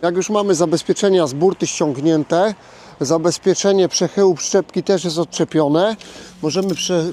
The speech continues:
przyczepkę spokojnie pochylić w ten sposób. Burta nam opada, tworząca taki trap wjazdu. Oczywiście tutaj niestety ten uchwyt robi trochę przeciwwagę,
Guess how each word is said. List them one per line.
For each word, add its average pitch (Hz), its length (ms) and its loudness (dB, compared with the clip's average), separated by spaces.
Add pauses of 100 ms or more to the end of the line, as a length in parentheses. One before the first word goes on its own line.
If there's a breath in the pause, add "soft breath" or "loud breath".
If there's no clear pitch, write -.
przyczepkę 185 500 -2
spokojnie 165 720 0 (520 soft breath)
pochylić 170 840 0 (1500 loud breath)
w - 80 -20
ten 156 200 0
sposób. - 420 0 (480)
Burta 180 300 0
nam 165 220 0
opada, 151 460 0
tworząca 170 500 -4
taki - 280 -8
trap 170 300 -2 (580 loud breath)
wjazdu. 151 760 2 (760 loud breath)
Oczywiście 175 520 0
tutaj 170 380 2 (260)
niestety 180 420 0
ten 175 180 -2
uchwyt 185 340 0
robi 180 220 2
trochę 165 240 0
przeciwwagę, 175 840 -2